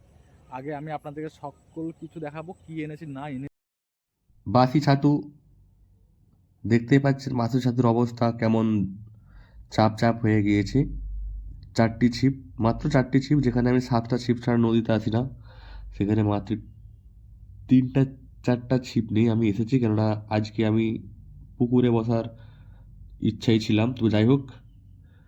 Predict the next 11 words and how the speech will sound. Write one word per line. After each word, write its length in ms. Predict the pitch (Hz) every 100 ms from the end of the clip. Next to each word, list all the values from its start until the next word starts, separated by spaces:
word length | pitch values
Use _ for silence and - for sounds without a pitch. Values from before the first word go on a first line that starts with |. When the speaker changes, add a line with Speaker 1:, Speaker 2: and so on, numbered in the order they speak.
| - - -
Speaker 2:
সেখানে 260 | 107 117 117
চান্স 380 | 117 113 113 107
না 160 | 104
পাওয়ার 260 | 98 101 98
জন্য 240 | 113 117
চলে 200 | 117 135
এসেছি 200 | 135 -
নদী। 280 | 131 131 180 - - - _ _ _ _ _ _ _ _ _ _ _ _ _ - - _
তো 420 | 104 104 101 - - _ -
যাই 180 | 101 117
হোক, 260 | 131 123